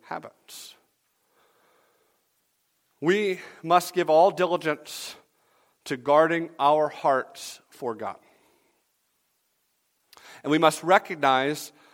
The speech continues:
all the things in our lives that are vying for the attention of our hearts. Because there's a lot. There's a lot of things trying to grab not just your heart,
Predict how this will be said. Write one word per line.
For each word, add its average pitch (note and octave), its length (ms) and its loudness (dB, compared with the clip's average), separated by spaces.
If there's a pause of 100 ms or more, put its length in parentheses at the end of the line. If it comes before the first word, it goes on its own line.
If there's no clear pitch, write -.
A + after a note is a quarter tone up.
(200)
all E3+ 240 10
the F3 100 -8
things F3+ 500 -6
in F3 140 -2
our E3 140 4
lives C3 640 0 (300)
that C#3 140 -2
are B2+ 120 2
vying D#3 580 6
for D#3 220 -4
the C3+ 120 -4
attention B2+ 680 -8
of B2 160 -2
our G#2 100 -4
hearts. - 540 -18 (1600)
Because D3 480 0
there's C#3 220 0
a A#2 60 -8
lot. F#2+ 260 -10 (1800)
There's A2+ 160 -10
a G2+ 60 -6
lot C3 360 8
of D#3+ 140 -2
things A#2 380 -8
trying A#2 260 -4
to A2+ 60 -8
grab A2+ 440 -2 (180)
not B2 220 -2
just C3 220 -10
your C#3+ 180 -2
heart, D3 420 -2